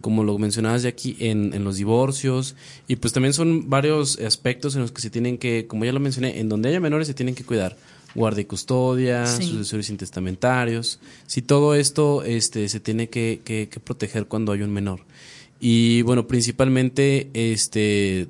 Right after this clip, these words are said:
Speaker 1: también este, el interés superior del menor ha, ha venido cambiando muchos paradigmas, que, pues bueno, se tiene que mencionar que antes, este, hasta los seis años o,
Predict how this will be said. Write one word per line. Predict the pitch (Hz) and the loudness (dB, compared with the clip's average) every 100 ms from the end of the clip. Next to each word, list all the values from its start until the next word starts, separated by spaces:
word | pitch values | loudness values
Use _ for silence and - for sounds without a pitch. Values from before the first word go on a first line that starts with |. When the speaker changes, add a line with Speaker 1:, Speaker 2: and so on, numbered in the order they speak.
| - | -2
Speaker 1:
también | 117 120 131 139 - - - | 2 4 4 4 -2 -14 -4
este, | 135 139 139 165 160 | 2 2 2 2 4
el | 147 | 4
interés | 135 123 127 131 | 2 2 2 0
superior | - 139 143 | 0 0 2
del | 135 | 4
menor | 127 131 135 - | 4 2 0 -4
ha, | 120 120 - | 0 0 0
ha | 117 | -2
venido | 127 139 135 139 | 2 4 4 2
cambiando | 131 117 120 127 | 2 2 2 2
muchos | 127 123 131 | 0 -2 -4
paradigmas, | 127 120 135 131 113 - - - - - - | 0 2 2 0 -4 -8 -14 -20 -20 -20 -10
que, | - 120 117 117 147 - - 113 | 2 4 6 4 0 -12 -12 -2
pues | 127 120 | 0 2
bueno, | 117 | 2
se | 110 | 0
tiene | 113 120 | 0 0
que | 120 | 2
mencionar | 127 123 123 120 | 0 2 -2 0
que | 123 | 0
antes, | 123 120 139 139 - | 0 0 2 2 0
este, | 113 104 - 110 101 101 95 92 - - _ - | -2 -2 0 0 0 0 -2 -4 -10 -18 _ -6
hasta | 104 - 113 | -4 -2 0
los | 110 | 0
seis | 131 131 | 2 2
años | 139 135 139 156 - - - - | 2 2 2 0 -4 -8 -20 -20
o, | - | -6